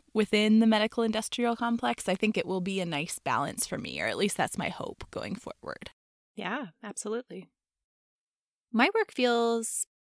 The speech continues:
Speaker 2: much the same. I feel grateful I made the switch I did last summer into my current job. I really enjoy my colleagues, have a great supervisor. I love the variety of work that I get to do.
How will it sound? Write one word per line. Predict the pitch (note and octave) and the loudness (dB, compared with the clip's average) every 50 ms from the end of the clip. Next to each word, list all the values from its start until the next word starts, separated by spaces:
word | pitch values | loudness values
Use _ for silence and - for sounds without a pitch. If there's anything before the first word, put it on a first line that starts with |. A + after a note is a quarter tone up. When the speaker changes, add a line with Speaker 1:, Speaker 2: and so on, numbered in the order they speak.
| _ _ - | _ _ -2
Speaker 2:
much | B3+ D4 D#4 - - - | 0 0 0 0 -2 -2
the | D4 C4+ | -2 0
same. | - - - - - - F#3+ - _ _ _ _ | 0 -2 -2 -2 -4 -8 -12 -16 _ _ _ _
I | - F#3+ | -4 -4
feel | F#3+ - G#3 F#3 F3+ F3+ E3+ D#3+ D3+ | 0 2 2 2 4 2 2 0 0
grateful | - F#3+ F#3 - - - C#4 | 0 -2 -2 -2 0 0 0
I | C#4+ C#4 | 2 2
made | A3+ G#3+ G#3 - | 2 2 0 0
the | G3 | -2
switch | - - - F3 - - | -4 -4 -4 -4 -2 -2
I | F#3+ F#3+ | -2 -2
did | - F3 E3+ F3 F3+ F3+ F3+ F3+ - - | 0 -2 0 0 0 0 -2 -4 -4 0
last | - F3 E3 F3 - - | 2 4 4 4 2 -2
summer | - C#3 D3 E3 G#3+ B3+ D4 - | -4 -2 -2 -2 -4 -4 -4 -4
into | - F#3 - - G3+ | -4 -4 -4 -4 -4
my | F#3 F3 | -6 -6
current | - - F3 E3 - - | -4 -4 -4 -4 -4 -6
job. | - - - - - - A#3 D#4+ - _ - - - - - - - _ - | -6 -4 -2 -2 -2 -2 -4 -6 -10 _ -20 -20 -20 -20 -20 -20 -20 _ -4
I | - E3 D#3+ - | -2 -2 -2 -2
really | - - - G#3 A3 | -6 -6 -2 -2 0
enjoy | A3+ A3+ A#3 A3+ | 0 0 0 0
my | A3 A#3 A3+ | 0 0 -2
colleagues, | - - A3+ G#3 G#3 G#3+ G#3+ G#3+ G#3+ G#3+ G#3 - - - - - _ - | -2 0 0 0 2 2 0 0 0 -2 -4 -8 -12 -14 -14 -16 _ -12
have | - F3+ - | -10 -8 -8
a | E3 | -8
great | - - - E3 - - - | -6 -6 -6 -6 -4 -4 -6
supervisor. | - G#3 - G#3+ G#3 G3+ G3 F#3+ G3 - G3+ G3 G3 G3 F#3+ F#3+ F#3+ F#3+ - - | -8 -4 -4 -2 0 0 0 0 0 0 0 0 0 0 0 -2 -2 -4 -6 -6
I | F#3 F3+ | -8 -6
love | F3+ E3+ E3+ D3+ E3 E3+ F#3+ - | -6 -4 -2 0 0 -2 -2 -4
the | - G3+ | -6 -6
variety | - F#3 E3+ F3+ - G3 E3 F3 G3 G3 | -4 -4 -2 0 0 0 0 0 -2 -2
of | G3 F#3+ - - | -4 -4 -4 -6
work | - - G#3 - - - | -6 -6 -6 -6 -6 -4
that | A3+ A3 | -2 -2
I | G#3+ G#3 | -2 -2
get | - A3 - - | -2 -4 -4 -4
to | - G3 | -6 -4
do. | - G3+ F#3 F3+ F3+ F3+ F3+ F#3+ G3 | -2 0 0 0 0 0 -2 -4 -6